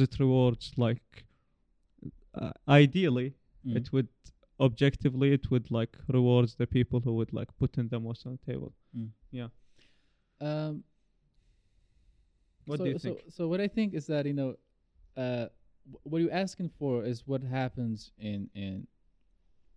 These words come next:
Speaker 2: in a co-, communistic, you know, uh, economic, uh, system.
Speaker 1: Yeah.
Speaker 2: Where, like, the person that is putting in labor,
Speaker 1: Mm.
Speaker 2: uh, is, um,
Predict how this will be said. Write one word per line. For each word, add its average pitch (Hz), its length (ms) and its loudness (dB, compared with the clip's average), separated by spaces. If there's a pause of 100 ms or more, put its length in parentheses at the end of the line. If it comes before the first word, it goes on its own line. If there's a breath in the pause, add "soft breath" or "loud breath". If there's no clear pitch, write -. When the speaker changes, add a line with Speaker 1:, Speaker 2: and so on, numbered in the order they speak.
(160)
Speaker 2:
in 117 100 -2
a 110 40 -4
co-, 113 260 -6
communistic, 107 680 -6
you 101 80 -12
know, 98 440 -12
uh, 98 220 -12
economic, 98 500 -10 (280)
uh, 98 240 -14
system. - 340 -16 (140)
Speaker 1:
Yeah. 127 200 -10 (460)
Speaker 2:
Where, 107 460 -4 (100)
like, 98 140 -10
the 110 80 -14 (100)
person 117 280 -6
that 104 180 -8
is 98 200 -12 (260)
putting 131 200 -6
in 110 280 -6
labor, 120 400 -6 (160)
Speaker 1:
Mm. 120 180 -8 (300)
Speaker 2:
uh, 101 540 -6 (100)
is, 101 520 -8 (100)
um, 98 440 -6